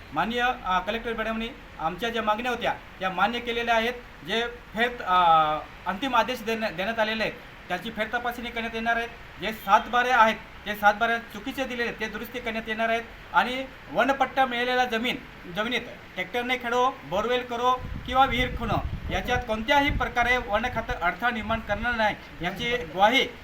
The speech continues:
ही कलेक्टर मॅडमने दिलेली आहे. याच्याचबरोबर आदिवासी वन हक्क दावेदार जे आहेत त्यांना, अ, अनेक योजना राबवल्या जातात, त्या योजनेचा लाभ देण्यासाठी, अ, प्रयत्न करणार आहेत.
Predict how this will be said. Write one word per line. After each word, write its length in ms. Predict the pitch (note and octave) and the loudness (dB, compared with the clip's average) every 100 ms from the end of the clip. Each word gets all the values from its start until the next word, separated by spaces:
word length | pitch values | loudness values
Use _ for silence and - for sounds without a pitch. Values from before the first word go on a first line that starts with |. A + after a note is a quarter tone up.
| - | -8
ही 140 | G3 A#3 | -2 -2
कलेक्टर 520 | A#3 - F#3+ G#3 A3 | -4 -6 -4 -2 -4
मॅडमने 400 | G#3+ G3 G3+ G#3 | -2 -2 -2 -4
दिलेली 280 | G3+ A#3 A#3 | -4 -2 2
आहे. 440 | B3+ C#4 - D#3+ | 2 0 -8 -4
याच्याचबरोबर 680 | F#3 C4+ C4+ A#3+ B3 B3+ C#4 - - | -2 0 0 0 0 0 0 -2 0
आदिवासी 480 | F3 B3 C4 C4+ | 0 0 -4 -4
वन 220 | C#4 B3+ B3 | -2 -2 -2
हक्क 200 | B3 C4 | -2 0
दावेदार 520 | G#3+ G#3 A3+ A3+ A#3 | 6 6 6 2 2
जे 120 | A#3 | 4
आहेत 220 | B3+ G#3 - | 4 4 2
त्यांना, 320 | F#3 A3 C4 C#4 - - | 0 6 6 4 -4 0
अ, 240 | E3 E3+ F3+ | 6 6 6
अनेक 240 | A#3+ C#4+ | 2 0
योजना 500 | A#3 F#3+ G3 B3 C#4 C#4 F#3+ | -2 -4 2 8 8 6 4
राबवल्या 340 | G3+ A#3 B3 | 2 4 0
जातात, 280 | A#3 A#3 A3 | 0 0 -2
त्या 160 | A3 | -2
योजनेचा 460 | G3+ F#3+ A#3 A#3+ A#3+ | -2 -2 -4 0 0
लाभ 300 | G3+ A3 B3+ | 8 8 8
देण्यासाठी, 420 | A#3 A#3 A#3 A3+ G#3+ - - - | 2 0 0 0 -2 -4 -10 6
अ, 320 | F3 F3 F#3 | 10 12 10
प्रयत्न 380 | F#3 G#3 A3 A3+ | 6 2 2 2
करणार 280 | A3+ A3+ A#3 | 4 6 8
आहेत. 140 | A#3 | 6